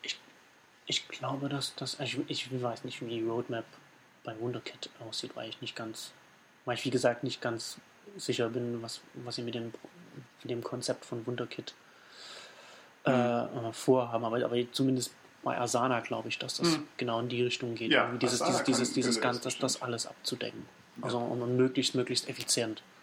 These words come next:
Speaker 2: Mhm.
Speaker 1: als, als Tool bereitzustellen.
Speaker 2: Das klingt gut, ja.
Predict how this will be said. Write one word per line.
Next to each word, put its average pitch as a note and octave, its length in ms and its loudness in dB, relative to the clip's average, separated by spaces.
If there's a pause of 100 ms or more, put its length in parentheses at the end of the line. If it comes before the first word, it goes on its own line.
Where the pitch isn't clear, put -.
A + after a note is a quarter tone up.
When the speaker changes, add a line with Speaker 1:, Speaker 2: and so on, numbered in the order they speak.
(300)
Speaker 2:
Mhm. C#3+ 300 -4
Speaker 1:
als, A2+ 280 -2
als - 280 0
Tool A#2 260 4
bereitzustellen. G#2+ 880 -4 (480)
Speaker 2:
Das A2 100 -10
klingt A#2 260 -6
gut, A#2 140 -10
ja. A2+ 800 -4